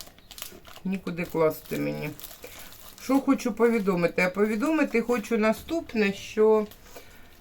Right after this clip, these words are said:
е, і латекс, і анато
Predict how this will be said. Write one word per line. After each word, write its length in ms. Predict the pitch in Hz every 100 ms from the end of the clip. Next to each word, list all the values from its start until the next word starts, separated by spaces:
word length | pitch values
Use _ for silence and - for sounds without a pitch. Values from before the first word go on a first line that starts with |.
| - - 196
е, 560 | 190 185 185 180 175 160 - - - - -
і 140 | 254
латекс, 680 | 302 294 277 - 247 - - - - - - - - - - - -
і 480 | 220 254 277 311 269 - - - - -
анато 800 | - 240 262 262 247 - 226 214